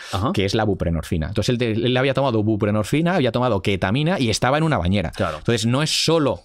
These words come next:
Speaker 2: un tema de, "No, la ketamina mató a Matthew Perry". Bueno, la ketamina
Speaker 1: Sí.
Speaker 2: probablemente aportó lo suyo a la
Speaker 1: Como
Speaker 2: muerte de
Speaker 1: él
Speaker 2: Matthew
Speaker 1: debería
Speaker 2: Perry, pero
Speaker 1: tener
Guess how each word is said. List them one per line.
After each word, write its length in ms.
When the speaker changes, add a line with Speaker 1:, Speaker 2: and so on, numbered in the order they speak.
Speaker 2:
un 160
tema 240
de, 120
"No, 120
la 100
ketamina 340
mató 180
a 20
Matthew 200
Perry". 220
Bueno, 220
la 80
ketamina 480
Speaker 1:
Sí. 140
Speaker 2:
probablemente 580
aportó 540
lo 120
suyo 300
a 40
la 80
Speaker 1:
Como 140
Speaker 2:
muerte 220
de 80
Speaker 1:
él 40
Speaker 2:
Matthew 0
Speaker 1:
debería 240
Speaker 2:
Perry, 120
pero 200
Speaker 1:
tener 180